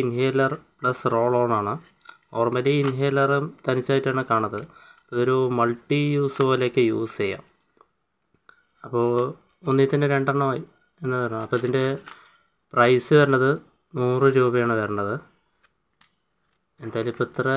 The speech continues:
ഇതിന് ഇതിപ്പോൾ മുകളിൽ ഇൻഹേലറും താഴെ roll ഓണുമാണ് സെറ്റ് ചെയ്തിരിക്കുന്നത്. അപ്പോൾ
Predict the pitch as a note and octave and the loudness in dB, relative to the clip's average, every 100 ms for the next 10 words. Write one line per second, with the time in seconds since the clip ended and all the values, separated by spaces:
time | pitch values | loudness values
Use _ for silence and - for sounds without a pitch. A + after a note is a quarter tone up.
0 | C#3 C#3 C3+ C#3 C#3 C#3 C#3 C#3 C3+ C3+ | 2 2 0 0 0 0 0 0 2 4
1 | C#3 C#3+ C#3 C3+ C#3 C#3 C3+ D3+ _ B2+ | 4 4 2 2 2 2 0 -4 _ 0
2 | B2+ C3+ C3 C3 C3+ C3+ C3 C3 C3 A#2 | 2 2 2 2 2 0 0 -2 -2 0
3 | B2+ A#2 A2+ G#2+ G2+ - _ _ _ _ | 2 0 0 -6 -8 -12 _ _ _ _
4 | _ _ _ - - | _ _ _ -14 -4